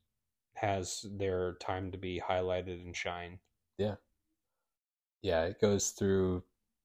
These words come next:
Speaker 2: so many different motions and, like, peaks and valleys. Like, even if you don't,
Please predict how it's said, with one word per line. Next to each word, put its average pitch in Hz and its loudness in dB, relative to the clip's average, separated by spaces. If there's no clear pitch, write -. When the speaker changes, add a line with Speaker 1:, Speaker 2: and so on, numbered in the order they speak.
Speaker 2:
so 98 2
many 87 0
different 85 -4
motions 82 -4
and, 80 -8
like, 82 -14
peaks - -8
and 82 -4
valleys. 80 -2
Like, 82 -4
even 101 0
if 87 -6
you 87 -4
don't, 87 -4